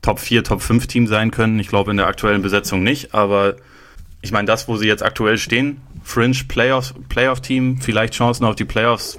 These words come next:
Ich würde sagen, dass das einigermaßen das abbildet. Und also sie könnten ohne Probleme drei, vier Siege mehr auf dem Konto haben, dann wären sie aktuell auf dem Playoff-Platz.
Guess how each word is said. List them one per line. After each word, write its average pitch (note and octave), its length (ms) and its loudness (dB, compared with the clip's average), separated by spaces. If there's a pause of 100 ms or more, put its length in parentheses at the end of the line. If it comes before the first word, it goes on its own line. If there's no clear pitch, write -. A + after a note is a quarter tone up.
Ich - 140 -10
würde G#2 160 4
sagen, G2+ 280 0
dass - 120 -8
das - 280 -6 (760)
einigermaßen A2+ 1000 -2 (760)
das G2+ 160 -2
abbildet. G2+ 420 0
Und F#2+ 120 2
also F#2+ 180 0
sie F2+ 140 -4
könnten G#2 480 0
ohne G#2+ 220 0
Probleme G#2 420 0
drei, G2 200 0
vier G#2+ 140 -4
Siege G2 200 0
mehr F#2+ 180 2
auf G2+ 80 0
dem F#2 80 -4
Konto F#2+ 260 0
haben, F#2+ 180 2
dann F#2 120 0
wären G2 180 2
sie F#2 120 -2
aktuell F#2 280 0
auf F2+ 100 0
dem F#2 60 -4
Playoff-Platz. F2 640 -2